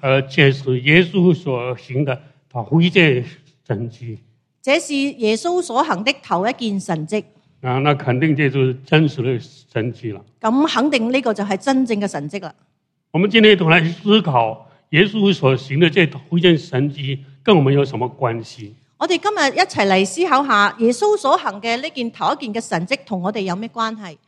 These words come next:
Speaker 1: 首先，我们要理解神迹这个字什么意思。
Speaker 2: 首先，我哋要理解下神迹呢个字系咩意思。
Speaker 1: 神迹在英文的圣经翻译通常都翻成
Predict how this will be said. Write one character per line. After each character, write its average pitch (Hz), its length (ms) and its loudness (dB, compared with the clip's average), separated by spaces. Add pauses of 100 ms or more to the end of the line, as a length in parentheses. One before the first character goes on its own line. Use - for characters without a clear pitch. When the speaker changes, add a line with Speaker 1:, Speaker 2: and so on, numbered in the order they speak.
(280)
Speaker 1:
首 160 160 0
先， 226 160 4
我 226 40 8
们 185 120 8
要 185 100 8
理 170 360 0
解 135 380 2 (420)
神 156 260 4
迹 151 220 -2
这 165 100 -6
个 151 120 0
字 170 360 -4
什 117 160 -8
么 131 80 -6
意 131 220 -10
思。 107 280 -20 (260)
Speaker 2:
首 302 120 -2
先， 466 220 -4
我 359 60 -4
哋 294 200 -2
要 302 80 -6
理 247 200 -4
解 240 60 -16
下 226 480 -2
神 214 340 -4
迹 320 180 -6
呢 349 120 -6
个 311 100 0
字 - 160 -12
系 226 260 -6
咩 262 160 -6
意 233 140 -10
思。 - 180 -14 (560)
Speaker 1:
神 180 240 2
迹 196 160 2
在 190 140 6
英 190 240 4
文 160 100 4
的 165 80 4
圣 156 200 2
经 175 160 2
翻 160 220 4
译 156 80 2
通 170 160 0
常 139 120 0
都 143 100 0
翻 139 180 -2
成 135 220 -8